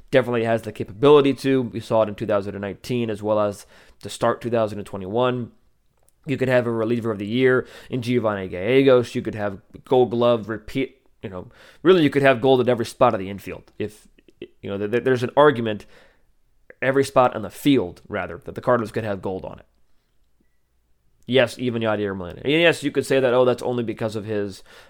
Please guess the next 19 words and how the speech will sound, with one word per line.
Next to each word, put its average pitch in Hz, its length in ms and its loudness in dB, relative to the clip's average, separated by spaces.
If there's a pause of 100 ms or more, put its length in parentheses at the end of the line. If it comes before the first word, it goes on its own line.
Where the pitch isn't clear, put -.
um, 87 520 -10 (680)
his 104 220 -14
name 139 360 2
and 110 140 -4
his 92 300 -12
status." - 800 2 (320)
That's - 160 -6
fine. 113 180 -4
I'll 139 60 4
give 98 160 -4
you 95 60 -8
that. 98 200 -6 (680)
But 135 140 2
at 117 180 2
the 139 100 2
end 147 80 2
of 131 40 0
the 120 80 0
day, 117 320 2